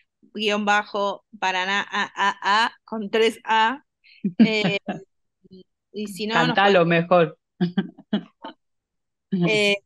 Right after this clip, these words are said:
Speaker 1: no, perdón, son tres Río y tres A. Eh, y si no, bueno, sí, lo mejor es por ahí, creo que nos escriban por ahí, eh, y nos sigan,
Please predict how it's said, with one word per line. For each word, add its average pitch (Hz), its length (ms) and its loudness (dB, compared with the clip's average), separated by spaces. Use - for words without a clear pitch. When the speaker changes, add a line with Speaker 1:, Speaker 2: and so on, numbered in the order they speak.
Speaker 1:
no, 285 160 -2
perdón, 294 260 2
son 285 220 -6
tres 330 260 0
Río 254 1040 0
y 208 140 -8
tres 220 280 -8
A. 202 920 2
Eh, 196 880 -4
y 220 120 -14
si 214 120 -12
no, 247 280 -2
bueno, 262 240 -2
sí, 320 180 -4
lo 247 100 -2
mejor 311 240 -4
es 359 80 -6
por 240 140 -2
ahí, 269 180 -2
creo 208 240 -2
que 190 100 -16
nos 190 160 -16
escriban 220 340 -6
por 202 140 -6
ahí, 240 420 -6
eh, 202 760 -2
y 180 40 -12
nos 185 180 -16
sigan, 277 440 -8